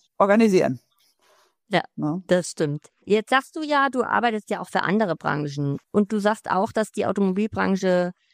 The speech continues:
Speaker 2: äh, zunehmend konkurriert mit anderen Branchen um vor allem das Thema qualifizierte Fachkräfte.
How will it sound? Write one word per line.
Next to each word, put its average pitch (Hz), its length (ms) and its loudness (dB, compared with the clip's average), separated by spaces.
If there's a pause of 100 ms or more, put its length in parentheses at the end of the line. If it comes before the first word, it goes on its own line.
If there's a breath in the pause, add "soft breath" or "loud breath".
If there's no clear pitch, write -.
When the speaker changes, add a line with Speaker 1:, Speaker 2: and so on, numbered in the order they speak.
(240)
Speaker 2:
äh, 165 160 2
zunehmend 233 480 2
konkurriert 190 920 0
mit 147 260 -4
anderen 156 300 0
Branchen 160 460 0
um 208 420 2
vor - 160 -2
allem 175 180 2
das 175 140 -2
Thema 180 320 2
qualifizierte 160 1120 -2
Fachkräfte. - 920 -4